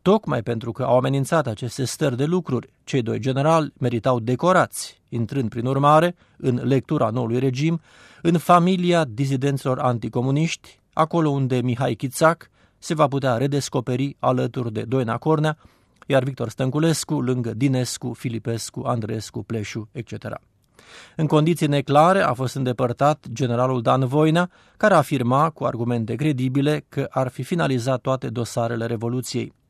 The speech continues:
Către o nouă citire se îndreaptă irevocabil și Mineriadele,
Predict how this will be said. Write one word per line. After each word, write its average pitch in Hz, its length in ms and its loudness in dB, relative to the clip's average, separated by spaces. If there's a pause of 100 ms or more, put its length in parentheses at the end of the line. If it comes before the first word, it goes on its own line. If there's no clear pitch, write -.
(540)
Către 147 340 0
o 127 160 0
nouă 196 280 4
citire 151 400 -2
se 143 160 -2
îndreaptă 139 600 2
irevocabil 139 760 0
și 127 240 -6
Mineriadele, 151 880 2